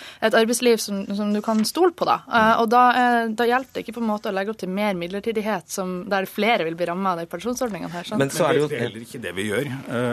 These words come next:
Speaker 3: eller har gjort. Det er ikke det Stortinget har gjort gjennom sitt vedtak. Eh, det Stortinget har gjort gjennom sitt vedtak, er faktisk to ulike ting. Det ene er jeg litt skuffet over at, eh, hverken venstresiden eller fagbevegelsen har gitt oss ros for,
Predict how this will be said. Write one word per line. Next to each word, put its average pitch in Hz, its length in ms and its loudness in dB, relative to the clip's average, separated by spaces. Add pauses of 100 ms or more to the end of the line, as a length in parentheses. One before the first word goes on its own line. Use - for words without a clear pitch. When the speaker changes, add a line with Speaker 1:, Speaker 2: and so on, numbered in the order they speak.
(100)
Speaker 3:
eller 117 180 -2
har 113 160 0
gjort. - 320 -6
Det 110 140 -6
er - 60 -10
ikke 120 120 -6
det 110 140 -4
Stortinget 101 380 -6
har 104 100 -6
gjort 98 160 -8
gjennom 104 180 -6
sitt - 240 -10
vedtak. 120 460 -8 (680)
Eh, 101 160 0
det 123 240 0
Stortinget 107 400 -2
har 127 60 0
gjort 110 180 -4
gjennom 120 220 0
sitt - 220 -6
vedtak, 127 400 -4
er 113 80 -4
faktisk 120 420 -6
to 107 240 -8
ulike 117 400 -4
ting. 165 160 -4 (180)
Det 120 140 0
ene 113 160 -2
er 135 80 -2
jeg 120 80 -2
litt - 140 -8
skuffet - 340 -4
over 107 220 -2
at, - 240 -8
eh, 123 200 0
hverken 113 300 -2
venstresiden 113 640 -4
eller 113 260 -4
fagbevegelsen 98 680 -6
har 104 80 -6
gitt - 120 -10
oss - 160 -8
ros 101 200 -8
for, 196 200 -4